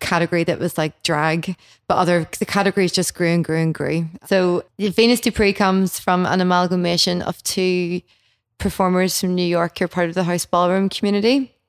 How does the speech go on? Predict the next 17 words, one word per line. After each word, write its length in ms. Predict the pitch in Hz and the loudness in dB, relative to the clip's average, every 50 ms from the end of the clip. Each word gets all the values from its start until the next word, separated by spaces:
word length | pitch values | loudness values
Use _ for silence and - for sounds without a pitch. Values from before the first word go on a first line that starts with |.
| _ | _
uh, 80 | - 175 | -2 0
who 100 | 180 185 | 0 0
are 60 | 180 | 0
very 280 | 170 - 175 175 175 175 | 0 0 0 0 0 -2
famous, 580 | 170 - 180 175 170 170 175 175 - - - - _ | -2 -4 -4 -2 -2 -2 -2 -4 -6 -8 -10 -12 _
Paris 360 | - 185 185 185 190 175 - | -4 -2 0 0 0 -2 -4
Dupree 420 | - 190 - - 175 170 175 - - | -6 -6 -6 -4 -2 -2 -2 -2 -2
and 140 | - 185 170 | -2 -2 -2
Venus 360 | - 165 165 175 175 - - | 0 0 0 0 -2 -2 -4
Extravaganza. 880 | 165 - - - - 170 160 165 - 160 160 160 160 - 170 175 175 170 - _ _ _ _ _ _ _ _ | -6 -6 -4 -4 -2 -2 -2 -2 -2 -2 -4 -4 -4 -4 -2 -4 -4 -6 -10 _ _ _ _ _ _ _ _
So 160 | - - 180 | -6 -4 -2
I 40 | 170 | -2
put 200 | - - 180 - | -2 -4 -6 -2
Venus 440 | - 180 165 165 165 156 - - - _ _ _ _ _ _ _ _ _ _ _ _ _ _ | -2 -2 -2 -2 -2 -4 -8 -12 -16 _ _ _ _ _ _ _ _ _ _ _ _ _ _
together 400 | - 156 170 165 160 170 165 160 | -6 -2 -2 -2 0 -2 -2 -2
with 200 | 165 160 - _ | -4 -6 -6 _
Dupree. 500 | - 175 - - 160 156 165 165 160 - | -10 -10 -8 -6 -6 -6 -6 -8 -10 -16